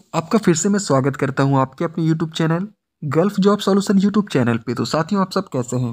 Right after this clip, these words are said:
उम्मीद करता हूं आप सब खैरियत से होंगे। <laughs> वीडियो शुरू करने से पहले आपसे मैं रिक्वेस्ट करना चाहता हूं, चैनल पे नए हो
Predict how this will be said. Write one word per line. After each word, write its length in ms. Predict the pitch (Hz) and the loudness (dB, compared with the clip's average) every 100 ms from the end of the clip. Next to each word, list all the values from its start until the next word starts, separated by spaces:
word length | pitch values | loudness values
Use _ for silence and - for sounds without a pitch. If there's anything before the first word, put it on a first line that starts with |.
| 123 | -8
उम्मीद 240 | 127 120 123 | -8 -8 -6
करता 240 | 127 127 | -6 -2
हूं 120 | 127 123 | 0 0
आप 140 | 120 | -2
सब 100 | 180 | -6
खैरियत 320 | - 190 190 | 0 2 2
से 160 | 190 208 | 0 -4
होंगे। 280 | - 127 127 | -2 -2 -2
<laughs> 360 | 127 - - 160 | -2 -6 -6 -4
वीडियो 180 | 214 | -2
शुरू 160 | 233 233 | 0 0
करने 240 | 214 196 | 0 0
से 120 | 196 202 | 0 0
पहले 260 | 180 185 | 0 2
आपसे 260 | 180 170 180 | 2 0 -4
मैं 80 | 175 | -4
रिक्वेस्ट 300 | 160 135 - | -4 -4 -4
करना 180 | 131 127 | -2 -2
चाहता 300 | 135 139 139 | -2 -2 0
हूं, 120 | 175 | -2
चैनल 260 | 214 143 127 | 0 0 0
पे 120 | 127 | 0
नए 140 | 123 131 | 0 2
हो 200 | 143 | 2